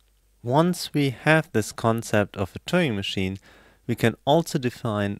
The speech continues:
what it means to solve some computational problem, what it means to compute something. Let F be a computational problem,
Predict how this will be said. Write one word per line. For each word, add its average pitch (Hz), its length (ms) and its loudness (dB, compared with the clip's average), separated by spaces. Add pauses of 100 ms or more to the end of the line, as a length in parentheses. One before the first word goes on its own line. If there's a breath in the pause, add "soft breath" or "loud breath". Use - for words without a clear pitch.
what 107 220 0
it 101 160 -4
means 113 340 -2
to 107 240 -2
solve 101 520 2
some 95 400 0
computational 90 840 -2
problem, - 500 -4 (540 soft breath)
what 110 160 6
it 101 140 -2
means 107 360 0
to - 140 -6
compute 110 500 -2
something. 82 520 -6 (1500)
Let 135 300 4 (100)
F 165 400 2
be 127 300 -2
a 107 420 2
computational 101 720 0
problem, 92 500 0